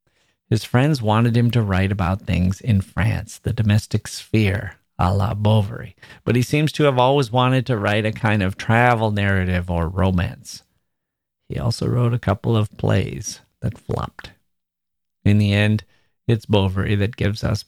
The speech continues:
Flaubert at the peak of his powers, and on which both his reputation and his legacy stand. We're up to numbers nine and ten, if you haven't been keeping track.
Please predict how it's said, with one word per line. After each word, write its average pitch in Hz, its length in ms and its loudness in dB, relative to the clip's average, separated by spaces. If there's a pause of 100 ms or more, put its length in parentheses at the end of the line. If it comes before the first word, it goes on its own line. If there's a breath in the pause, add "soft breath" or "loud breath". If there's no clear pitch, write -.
(140)
Flaubert 101 580 0
at 107 80 -2
the 98 80 0
peak 107 240 0
of 92 80 0
his 98 140 0
powers, 101 520 2
and 107 220 2
on 107 220 2
which 113 300 0
both 127 280 2
his 120 220 0
reputation 123 840 0
and 98 240 2
his 101 140 -2
legacy 92 520 -2
stand. 110 500 -10 (480 soft breath)
We're - 200 0
up 101 180 -2
to 117 100 0
numbers 98 500 2
nine 98 500 4
and 101 240 2
ten, 90 400 -2
if - 160 -10
you - 140 -2
haven't 107 260 -2
been 107 200 2
keeping 101 340 0
track. 104 340 2